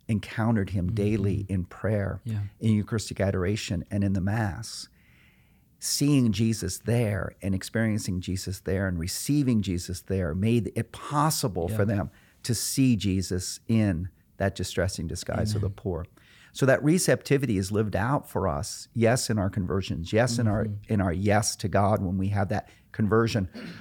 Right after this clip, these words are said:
Speaker 1: or what Father Haggerty from Saint Patrick's in New York says, that second conversion that we have to
Speaker 2: Mm-hmm.
Speaker 1: do, that we go deeper as adults
Speaker 2: Yeah.
Speaker 1: into our relationship with the Lord.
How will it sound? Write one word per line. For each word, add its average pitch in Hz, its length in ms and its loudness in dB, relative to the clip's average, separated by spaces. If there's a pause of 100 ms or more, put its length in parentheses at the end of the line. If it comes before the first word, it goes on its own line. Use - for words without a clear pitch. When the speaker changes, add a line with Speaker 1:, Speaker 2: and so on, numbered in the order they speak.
(100)
Speaker 1:
or 117 100 2
what 110 140 4
Father 110 260 4
Haggerty 101 480 2
from 92 200 -4
Saint 92 200 -2
Patrick's 107 380 0
in 107 80 2
New 95 60 2
York 101 240 2
says, 92 240 0
that - 140 -4
second 104 420 0
conversion 92 440 -2
that 82 100 -2
we 107 120 0
have 92 200 2
to 104 80 -2
Speaker 2:
Mm-hmm. 95 80 2
Speaker 1:
do, 92 60 2
that 90 140 -2
we 101 100 0
go 104 160 0
deeper 92 460 0
as 87 140 -4
adults 85 520 -4
Speaker 2:
Yeah. 104 100 0
Speaker 1:
into 95 460 -2 (560)
our 107 160 4
relationship 98 560 -2
with 98 100 -10
the 95 80 -6
Lord. 117 300 -2